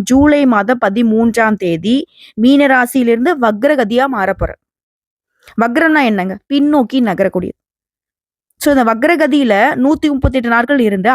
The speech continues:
அடுத்து வரக்கூடிய நவம்பர் மாதம் இருபத்தி எட்டாம் தேதி தான் மீன ராசியில நேரடியாக மாறுவார். So, இந்த சனீஸ்வர் பகவானுடைய மாற்றம்ங்கிறது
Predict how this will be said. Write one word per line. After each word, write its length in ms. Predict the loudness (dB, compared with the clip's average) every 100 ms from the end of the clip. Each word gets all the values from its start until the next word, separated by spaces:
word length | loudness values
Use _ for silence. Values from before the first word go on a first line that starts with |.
| 2
அடுத்து 260 | 0 0 0
வரக்கூடிய 320 | 2 0 0 2
நவம்பர் 340 | 2 2 2
மாதம் 200 | 2 2
இருபத்தி 320 | 0 0 0 0
எட்டாம் 360 | 0 0 0 0
தேதி 160 | 0 0
தான் 180 | 2 2 -2 -12 -2
மீன 220 | 2 4 4
ராசியில 460 | 2 0 -2 -2 0 0
நேரடியாக 800 | 2 2 2 0 0 0 0 0
மாறுவார். 440 | 0 0 -2 -10 _ _ _ _ _ -20 -20 -8
So, 140 | -2 0
இந்த 140 | 0
சனீஸ்வர் 540 | 0 0 0 0 0 0
பகவானுடைய 640 | 0 0 2 2 2 2 0 0 -2 2
மாற்றம்ங்கிறது 840 | 4 2 0 -2 0 2 0 -6